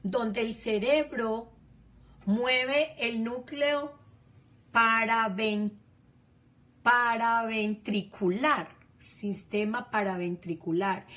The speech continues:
mueve la hipófisis, wow, neurosis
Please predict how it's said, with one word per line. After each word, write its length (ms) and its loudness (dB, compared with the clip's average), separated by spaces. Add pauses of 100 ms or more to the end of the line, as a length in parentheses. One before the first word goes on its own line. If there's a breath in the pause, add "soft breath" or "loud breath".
(220 loud breath)
mueve 400 0
la 160 2
hipófisis, 1300 -4 (1500)
wow, 760 -4 (300 loud breath)
neurosis 1120 0